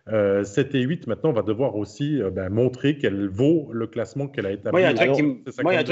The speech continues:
Speaker 2: truc qui me
Speaker 1: journée.
Speaker 2: chicote, c'est que le, le gagnant de sept et dix, donc Bienne, Rapperswil, va,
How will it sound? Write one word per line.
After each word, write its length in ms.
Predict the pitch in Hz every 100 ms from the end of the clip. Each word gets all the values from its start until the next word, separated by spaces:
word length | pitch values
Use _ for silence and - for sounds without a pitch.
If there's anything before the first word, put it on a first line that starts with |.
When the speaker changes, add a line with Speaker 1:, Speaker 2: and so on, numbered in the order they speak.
| 175
Speaker 2:
truc 20 |
qui 80 | 160
me 60 |
Speaker 1:
journée. 160 | 151 165
Speaker 2:
chicote, 320 | 123 156 151
c'est 140 | - 120
que 120 | 135
le, 280 | 135 135 135
le 80 |
gagnant 420 | 131 165 170 175 170
de 140 | 135
sept 260 | - 175 160
et 100 | 156
dix, 280 | 135 151 120
donc 200 | 117 110
Bienne, 340 | 135 160 151 - _ -
Rapperswil, 680 | 123 127 131 117 127 160 170 _ _ _ _
va, 480 | 117 123 156 156 -